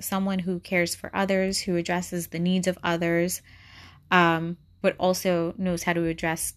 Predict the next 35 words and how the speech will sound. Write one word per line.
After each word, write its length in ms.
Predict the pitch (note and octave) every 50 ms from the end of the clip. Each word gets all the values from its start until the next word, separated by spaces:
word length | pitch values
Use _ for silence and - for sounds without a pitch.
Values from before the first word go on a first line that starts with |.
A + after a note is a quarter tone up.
| - -
their 240 | F3 E3+ - -
own 280 | E3+ E3 E3 D#3+ D#3+ D#3+
needs 360 | D#3+ D#3 D#3 D3+ - F3 -
and 200 | - - E3+ E3+
set 140 | - E3+ E3
their 180 | F3 E3 D#3+ D3+
own 140 | D#3 D#3
personal 360 | - - - - - E3+ D#3+ E3
boundaries. 600 | E3 D#3+ D#3+ D#3+ D#3 - - B1+ - - - - - - - - - - - - - -
But 80 | - G3
when 120 | G3+ G3
you 80 | G3+ F#3+
have 240 | F#3 G#3 G#3+ G#3+
the 60 | G#3+ G#3+
codependent 680 | - G#3+ G3 F#3+ F3+ - - F#3 F3+ E3+ D#3+ D#3 - -
and 100 | F3 E3+
when 100 | E3+ E3
you 60 | E3
have 260 | E3 F3+ F3 E3+ -
the 80 | - F3
shadow 600 | - - - F3+ F3+ F3+ E3+ D#3+ D#3+ D#3+ D#3+ -
of 140 | - F3 E3+
the 80 | -
caregiver, 800 | F3 - - F3+ F3 F3 F3 E3+ E3 D#3+ E3+ D#3+ D#3+ D#3+ E3 F3+ - - - _ - - - - - - - - _ _ _ - - - - - - - - - - - - - - - -
it's 360 | G#3 G#3 G3 - - - - - - _ _ _ _ _ - - - - - - - - -
little 360 | F#3 G3+ G#3 A3+ B3 C4 C4
to 180 | C4 - -
no 180 | G3 F#3 F3+ F3+
boundaries. 840 | F3+ - E3 D#3+ E3 D#3+ D#3+ D#3 D#3 D#3 D#3+ F3 F3 - - - - _ _ _ - - - - _ _ _ _ _ _ - -
It's 640 | - G3 G3 F#3+ F#3 - - - - - - - - - - - - _ -
almost 440 | G#3 G#3+ A#3 B3 C4 C4+ C4 - -
creating 580 | - - A3 G3 G3 F#3+ F#3+ F#3+ F#3 F3+ F3+ - -
an 80 | - F#3
obsessive 540 | F3 F3 - - - F3+ - - F3+ F3 -
need 340 | - - - - - -